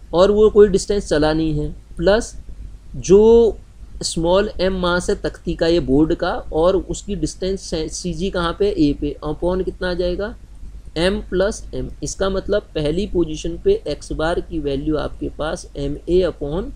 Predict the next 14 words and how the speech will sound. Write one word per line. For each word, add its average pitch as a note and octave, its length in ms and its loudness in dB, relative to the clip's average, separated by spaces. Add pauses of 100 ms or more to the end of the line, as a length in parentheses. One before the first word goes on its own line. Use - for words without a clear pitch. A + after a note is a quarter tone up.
(720)
M F#3 220 0
plus G3 500 -2
M D3 180 -2
है B2+ 80 -2
sir, C3 180 -4
Equation D#3 400 -2
वन E3 160 0
लिख E3+ 160 -2
दी D#3+ 140 -4
मैंने E3+ 200 -2
इसको। E3+ 280 -10 (1500)
अब A3 180 6
आप A3+ 160 6
देखिए A3 600 -2